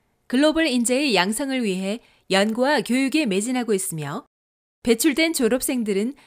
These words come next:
사회 각 분야에서 최상의 평판도를 유지하고 있습니다. 항공대학은 네 개의 학과로 이론과 실무를 겸비한 우수한 항공인력을 양성합니다.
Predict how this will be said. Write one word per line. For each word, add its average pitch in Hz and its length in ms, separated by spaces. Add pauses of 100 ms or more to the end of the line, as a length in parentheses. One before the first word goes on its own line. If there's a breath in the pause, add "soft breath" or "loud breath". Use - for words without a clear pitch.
(100)
사회 294 500
각 240 260
분야에서 254 680
최상의 339 560
평판도를 285 640
유지하고 254 420
있습니다. 175 720 (880)
항공대학은 285 1040
네 220 220
개의 285 240
학과로 220 580 (320 soft breath)
이론과 277 600
실무를 320 500
겸비한 196 580 (360)
우수한 294 440
항공인력을 285 880
양성합니다. 208 880